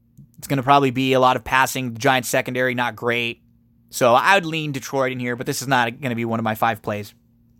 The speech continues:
for the week. Uh, Tampa at Tennessee. I mean, Tennessee, they got lucky to win that game against the Chargers last week.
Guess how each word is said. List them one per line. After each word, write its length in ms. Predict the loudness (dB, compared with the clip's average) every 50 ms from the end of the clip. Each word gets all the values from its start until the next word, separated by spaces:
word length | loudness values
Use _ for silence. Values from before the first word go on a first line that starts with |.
| _ _ _ _ -20 _
for 220 | -8 -6 -4 -4
the 80 | -4 -6
week. 400 | -8 -8 -8 -8 -10 -12 -16 _ _ _ _ _ _ _ _ _ _ _ _ _ _ _ _ _ _ _ _ -20
Uh, 80 | -20 -14 -10
Tampa 500 | -10 -8 -4 0 0 2 2 2 2 0
at 180 | 0 0 -4 -6
Tennessee. 800 | -4 -4 -4 -4 -2 -4 -4 -4 -4 -4 -4 -6 -6 -8 -10 _ _ _ _ _ _ _ _ _ _ _ _ _ -6
I 100 | -4 -4
mean, 120 | -4 -4
Tennessee, 920 | -4 -2 -2 -2 -2 -2 -2 -2 -2 -2 -2 0 0 0 0 -2 -2 -6 _ _ _ _ _ _ _ -12
they 240 | -2 2 4 4 6
got 240 | 6 4 4 2
lucky 600 | 0 -4 -4 2 6 8 8 6 6 2 -4 -6
to 60 | -4 -2
win 140 | -2 -2 -2
that 120 | -2 -4
game 180 | -4 -4 -4 -4
against 200 | -4 -6 -8 -8
the 60 | -8
Chargers 420 | -2 0 0 0 0 -2 -6 -4
last 260 | -4 -4 -4 -4 -8 -10
week. 260 | -12 -12 -14 -16